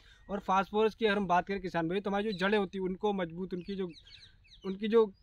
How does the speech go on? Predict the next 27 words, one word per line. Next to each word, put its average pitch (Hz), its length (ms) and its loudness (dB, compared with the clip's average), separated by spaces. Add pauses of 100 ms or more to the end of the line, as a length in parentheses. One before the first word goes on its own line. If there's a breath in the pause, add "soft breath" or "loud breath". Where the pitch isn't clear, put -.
(180)
quantity 190 360 0
होती 214 220 4
है 214 80 -4
उनको 202 260 0
बढ़ाने 196 280 4
में, 208 180 2
जड़ों 185 220 0
को 208 140 2
मजबूत 190 400 -4
तरीके 190 260 -6
से 190 140 -6
करने 185 260 -4
में 196 120 0
काफ़ी 180 220 -2
ज़्यादा 190 120 -4
सहायता 175 280 -4
करता 170 180 -4
है, 160 40 -6
क्योंकि 196 220 -6
किसान 180 260 -6
भाई 185 100 -2
अगर 196 120 -4
हमारी 185 200 -2
जड़ें 175 240 0
मजबूत 175 360 -6
नहीं 175 200 0
होंगी 165 200 -2